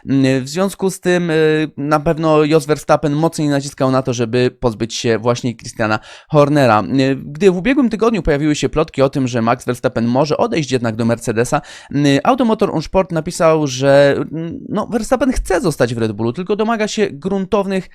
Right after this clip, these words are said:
strukturalnych zmian w zespole, ponieważ widzi, że dobrze nie jest. I jednym z tych wymogów Maxa Verstappena podobno było ograniczenie władzy Christiana Hornera. No to chyba mamy, mm, tutaj, em, krok w tym kierunku, <laughs> a raczej na pewno.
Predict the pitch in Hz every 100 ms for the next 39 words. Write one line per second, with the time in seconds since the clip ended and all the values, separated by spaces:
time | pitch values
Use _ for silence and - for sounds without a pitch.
0 | _ - 202 202 196 185 185 156 147 160
1 | 170 139 143 - 151 151 143 143 139 127
2 | 127 123 131 120 127 - - 123 135 113
3 | 151 175 135 113 - - - - 160 131
4 | 165 208 196 180 170 175 135 139 170 247
5 | 135 107 113 120 131 143 120 117 120 123
6 | 117 127 - 165 214 220 202 160 151 160
7 | - 151 139 135 160 151 120 117 113 107
8 | 127 117 117 113 107 127 123 135 120 104
9 | - - - 196 226 220 - 156 156 170
10 | 104 120 113 113 123 - 127 123 120 123
11 | 123 117 117 120 120 117 120 131 131 131
12 | 131 - 123 - 139 139 202 208 160 180
13 | - 143 - - - 127 117 135 131 139
14 | 170 131 110